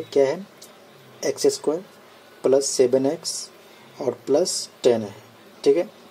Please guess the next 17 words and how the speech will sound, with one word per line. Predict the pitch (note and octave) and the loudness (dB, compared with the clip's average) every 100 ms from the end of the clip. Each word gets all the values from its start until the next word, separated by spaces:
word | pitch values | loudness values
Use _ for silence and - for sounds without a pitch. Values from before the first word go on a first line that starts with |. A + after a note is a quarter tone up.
| - - - - - - - - | -20 -20 -20 -20 -20 -20 -4 4
तो | E3+ F3+ - - - - | 8 8 6 0 -10 -2
क्या | E3 | 0
पहले | E3 F3 | 4 4
करेंगे, | F3+ F3+ F3+ F#3+ - - | 6 6 6 2 0 -6
शून्य | D3 D3 E3 | -2 2 2
के | D3+ | 2
निकालने | C#3 C3+ | 4 4
से | C3+ C3+ | 4 2
पहले | C#3+ C#3 | 4 4
आपको | C3+ B2+ | 2 0
क्या | C3 C3 | 0 0
करना | C3+ | 0
पड़ेगा, | C#3 C3+ C#3 D#3 | -2 2 2 2
इसको | C#3+ - D3 | 0 0 2
गुणनखंड | C3+ C3 B2 B2+ B2 | 4 2 0 -4 -2
करना | A#2 A2+ | -4 -4
पड़ेगा। | A2 A2+ A2 | -6 -6 -8